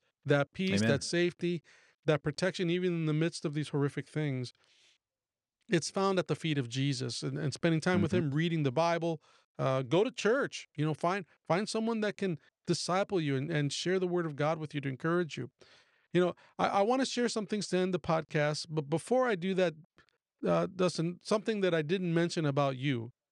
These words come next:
Speaker 1: Uh, you have been, you have been very active in some of the places where you've had the opportunity to minister with, uh, causes of, uh, the, the, when, whenever there was, uh,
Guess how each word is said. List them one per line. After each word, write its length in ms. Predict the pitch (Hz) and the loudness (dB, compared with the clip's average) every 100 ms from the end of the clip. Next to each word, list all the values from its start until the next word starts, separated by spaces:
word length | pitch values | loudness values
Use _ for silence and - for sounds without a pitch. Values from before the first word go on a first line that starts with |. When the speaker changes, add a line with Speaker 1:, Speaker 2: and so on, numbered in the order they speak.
| _ _ _ _ _ | _ _ _ _ _
Speaker 1:
Uh, 200 | 143 139 | 2 2
you 260 | 175 156 190 | 0 2 2
have 220 | 196 160 | 2 0
been, 460 | 165 175 175 180 - | 0 2 0 -2 -4
you 160 | 165 | 0
have 100 | 196 | 0
been 200 | 175 196 | 2 0
very 260 | 156 175 175 | 2 2 2
active 600 | 160 160 175 - 151 135 _ - _ - | 0 0 -2 -2 -2 -2 _ -20 _ -4
in 400 | 160 160 156 160 | 0 0 0 -4
some 180 | - 190 | -4 0
of 60 | 180 | 0
the 80 | |
places 340 | 147 185 185 165 | 2 -2 0 -4
where 140 | 147 | -2
you've 180 | 151 165 | -2 0
had 180 | 175 151 | 0 2
the 80 | 156 | 0
opportunity 540 | 151 147 - 175 156 | 0 -2 -2 -2 -2
to 140 | - | -2
minister 480 | 143 151 170 - 139 | 0 2 0 -2 -4
with, 380 | 131 147 180 175 _ _ _ _ _ _ | 0 2 2 0 _ _ _ _ _ _
uh, 240 | 160 147 151 | 0 0 -2
causes 800 | - 185 190 233 165 156 160 156 - _ - | -2 2 4 2 0 0 -2 -4 -12 _ 0
of, 540 | 190 240 220 165 - _ - | 2 2 -2 -6 -18 _ 0
uh, 380 | 180 165 180 180 | 2 2 0 0
the, 140 | 175 | -2
the, 220 | 175 180 - - _ - | 0 -2 -2 -18 _ 0
when, 220 | 165 175 | 2 4
whenever 380 | 170 180 196 190 | 2 2 0 0
there 160 | 185 | 0
was, 400 | 170 160 147 - _ _ | 0 0 -2 -8 _ _
uh, 480 | 156 147 139 131 135 | -2 0 0 -2 -4